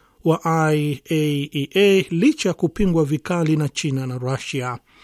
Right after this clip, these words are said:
Azimio hilo lilikuwa na mwelekeo na utashi wa kisiasa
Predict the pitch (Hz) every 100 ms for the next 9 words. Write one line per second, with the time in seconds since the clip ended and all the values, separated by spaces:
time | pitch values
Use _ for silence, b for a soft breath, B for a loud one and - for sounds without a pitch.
0 | B B B 170 151 208 262 170 240 220
1 | 214 190 175 165 - 196 170 156 147 135
2 | 127 - 185 180 175 160 - 160 147 -
3 | 156 143 - 156 - 190 185 185 175